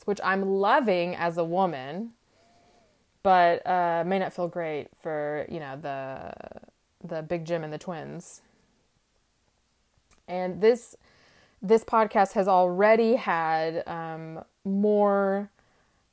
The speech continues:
uh, graphic, uh,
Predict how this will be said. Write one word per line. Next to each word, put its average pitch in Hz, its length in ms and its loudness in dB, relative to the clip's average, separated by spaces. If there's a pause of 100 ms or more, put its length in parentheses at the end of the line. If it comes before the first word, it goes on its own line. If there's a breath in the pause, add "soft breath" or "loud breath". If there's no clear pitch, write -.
uh, 156 580 -6 (920)
graphic, 180 800 0 (220)
uh, 151 520 -4